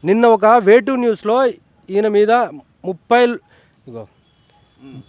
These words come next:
రేవంత్ రెడ్డి సంచలన వ్యాఖ్యలు అని చెప్పి పెట్టిండు. ఏమని పెట్టిండు? ఈ గత ప్రభుత్వం కేసీఆర్ పాపాలని పెడితే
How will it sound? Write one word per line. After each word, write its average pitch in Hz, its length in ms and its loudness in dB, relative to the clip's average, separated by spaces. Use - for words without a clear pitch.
రేవంత్ 220 400 4
రెడ్డి 220 180 0
సంచలన 208 400 -2
వ్యాఖ్యలు 180 380 -4
అని 180 140 -8
చెప్పి 165 180 -10
పెట్టిండు. 147 640 -6
ఏమని 208 300 -4
పెట్టిండు? 190 420 -4
ఈ 226 100 -6
గత 180 220 -4
ప్రభుత్వం 190 560 -6
కేసీఆర్ 190 400 -2
పాపాలని 170 420 -4
పెడితే 156 520 -8